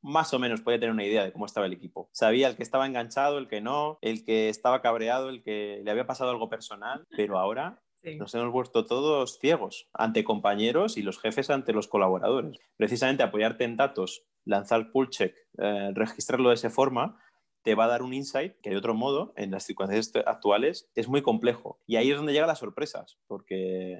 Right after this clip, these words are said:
Speaker 1: si no registras de esa forma, no eres consciente de lo que está ocurriendo. Y muchos de los que creen que las cosas no van tan mal, pues igual descubren que sí, que están regular, a lo mejor no mal, pero regular y que hay que hacer algo. Entonces, una vez ya tenemos ese punto de partida, que es más importante que nunca,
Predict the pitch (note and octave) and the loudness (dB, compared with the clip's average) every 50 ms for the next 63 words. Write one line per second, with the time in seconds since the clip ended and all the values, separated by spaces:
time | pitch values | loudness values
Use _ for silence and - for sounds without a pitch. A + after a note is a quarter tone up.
0 | - - - - - G#2 G2 G2+ G#2+ A2 A#2 A#2+ B2 B2+ B2+ B2 B2 B2 C3 B2 | -6 -2 0 2 4 6 6 6 6 6 6 6 6 4 4 4 2 2 0 -2
1 | A#2+ - A#2 A#2+ A#2+ A#2 B2+ A2+ - B2+ A#2+ B2 C3+ C#3 C#3 - - A2 A2 A2+ | 0 0 0 0 0 2 0 0 0 0 0 0 -2 -4 -4 -2 2 2 4 4
2 | A#2 A2+ - B2 A2+ - - A#2+ A2+ A#2 A#2 A2+ G#2+ G#2+ G2+ G#2+ A2+ - A#2 A2 | 4 2 2 -2 -2 -2 -2 -4 0 2 2 2 2 0 -2 -4 -4 -2 -2 -2
3 | A2+ A2+ A2 A2+ A#2 A2+ A#2+ B2+ D3 D#3 - - C3 C3 C3 C3+ C3+ - D3 C#3+ | -2 -4 -4 -4 -4 -4 -4 -8 -8 -8 -2 -2 0 2 2 2 2 2 2 2
4 | C#3+ C#3 - - B2+ D3+ D3+ D3+ C#3 - A2+ G#2 G#2 G2+ G2+ G2+ G#2 G2 - - | 2 0 0 0 0 2 2 0 0 0 -2 -2 -2 -2 -2 -2 -4 -4 -2 -4
5 | C3+ B2+ C#3+ D3 C#3+ C#3+ C3+ - C3+ C#3 C#3 C#3 D3 E3 F#3+ F3+ - - G2+ F#2+ | -2 -2 0 2 2 2 4 2 0 -2 -2 -2 -2 -2 -4 -6 -8 -8 -8 -8
6 | F#2+ - F#2+ F#2+ F#2+ G2+ G#2 A#2 C#3 D#3 - G2+ G2 - - A#2 A2 B2 C3+ C3+ | -8 -10 -10 -6 -4 -2 -2 -2 -2 -6 -10 -14 -14 -10 -6 -4 -2 -2 0 0
7 | A2+ G#2+ - - D#3+ - _ - F#2+ F#2 F2+ F2+ - - A2 A2 A2+ A2+ B2 G#2 | 0 -2 -2 -2 -6 -6 _ -8 -6 -6 -6 -6 -2 0 0 2 2 2 2 2
8 | A2 A#2 C3+ C3+ - - _ - - G2 G2 G2 B2+ B2+ B2+ A#2+ B2+ C#3 C#3+ - | 4 4 4 2 0 -14 _ -14 -10 -8 0 0 0 2 2 2 2 2 0 0
9 | G#2 G2 F#2+ F#2 G2 F#2+ G2 G2 G#2 A#2+ C#3+ D#3 - - A2+ A2+ G#2+ G#2 G#2 - | -2 -4 -4 -2 -2 -2 0 2 2 2 2 2 -2 -8 -8 -2 -2 -2 0 0
10 | A#2 - A2+ G2 G2 G2 F2+ F#2 F2+ _ - - A2+ A2+ B2 A#2+ A#2 B2+ C3 B2 | -2 -2 0 0 0 0 -2 -8 -14 _ -4 -2 -2 0 2 2 4 4 4 4
11 | C3 B2+ C3 B2+ B2+ - C3+ B2+ - C3+ C3+ B2 C3 C3 B2+ B2+ C3 C3 - - | 2 0 -2 -2 -2 -2 -4 -2 -2 -4 -2 2 2 2 4 2 0 0 0 -2
12 | C#3 D3+ E3 G3+ A3 - _ - - G#2 G#2 G#2+ G#2+ A2 - A2 A2+ A2+ A2+ A2+ | 0 2 2 2 0 -4 _ -2 2 4 4 4 4 2 0 0 0 0 0 -2
13 | B2 A2+ A#2+ A#2 A2+ A#2+ A2+ A2 A#2+ A2+ A#2 A2+ A#2 A#2+ B2 - D3 D3 | -4 0 0 2 2 2 0 0 -2 0 0 0 0 -2 -4 -2 -2 -2